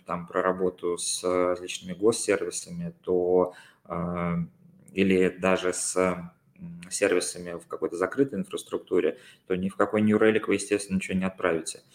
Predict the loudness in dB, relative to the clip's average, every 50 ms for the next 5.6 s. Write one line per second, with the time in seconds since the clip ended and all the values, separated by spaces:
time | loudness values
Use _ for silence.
0 | -20 -20 _ _ -2 2 2 4 4 6 4 4 4 4 6 6 6 6 6 4
1 | 4 2 2 0 0 -2 -4 -4 -4 -2 -2 -4 -4 -2 -4 -6 -6 -10 -18 -18
2 | -10 -2 0 0 0 0 -2 -6 -6 -4 -6 -10 -10 -10 -6 -2 0 0 0 0
3 | -2 -8 -8 -6 -4 -2 -2 -2 -4 -4 -8 _ _ _ _ _ _ -2 0 0
4 | -2 -4 0 2 2 2 2 4 4 4 6 6 4 0 0 0 0 0 0 -2
5 | 0 0 2 2 2 0 0 0 0 0 -2 -6